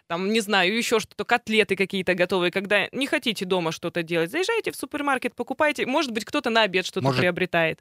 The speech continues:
Speaker 2: тортики кто-то любит покупать, которые также производятся на скорую руку.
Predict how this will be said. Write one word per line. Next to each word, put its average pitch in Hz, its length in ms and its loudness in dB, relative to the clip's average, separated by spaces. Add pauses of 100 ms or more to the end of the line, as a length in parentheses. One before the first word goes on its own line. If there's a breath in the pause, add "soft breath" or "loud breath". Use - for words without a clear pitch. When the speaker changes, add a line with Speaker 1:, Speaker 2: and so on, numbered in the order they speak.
(160)
Speaker 2:
тортики 120 440 -2
кто-то 104 380 -6
любит 98 420 -4 (160)
покупать, 107 440 -4
которые 117 320 2
также 101 320 0
производятся 101 720 -4
на 98 180 -6
скорую 101 460 0
руку. 160 340 0